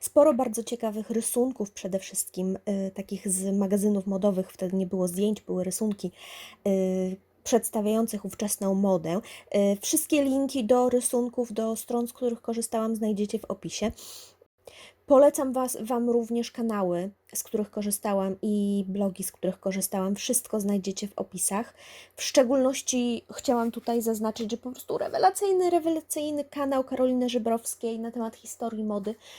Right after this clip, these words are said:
Po prostu cudowny. E, ale dobrze, już nie przedłużając, e, w tym momencie, e, popatrzcie na te, e, ilustracje, które tutaj się przewijają. Mm, jak już pewnie zauważyliście,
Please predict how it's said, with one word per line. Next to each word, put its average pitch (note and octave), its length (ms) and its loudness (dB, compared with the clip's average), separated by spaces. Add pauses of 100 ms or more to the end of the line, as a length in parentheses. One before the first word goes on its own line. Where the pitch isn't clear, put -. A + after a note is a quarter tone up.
(120)
Po - 80 -10
prostu C#4+ 280 -2
cudowny. G#3+ 640 6 (520)
E, A#3+ 280 8
ale C#4+ 220 10
dobrze, B3+ 300 6
już C#4 200 0
nie D#4+ 120 0
przedłużając, C#4+ 920 2
e, A3+ 200 2
w - 80 -18
tym B3 200 0
momencie, B3 480 2
e, A3 600 2
popatrzcie A#3+ 680 -2 (300)
na A3+ 400 4
te, A#3 100 0
e, G#3+ 320 2 (500)
ilustracje, B3 720 2
które G3+ 260 -2
tutaj G#3 240 -6
się G#3 180 -2
przewijają. G3 680 0 (360)
Mm, A3 400 0
jak A#3+ 200 6
już C4 100 -2
pewnie C4+ 280 4
zauważyliście, A#3 720 0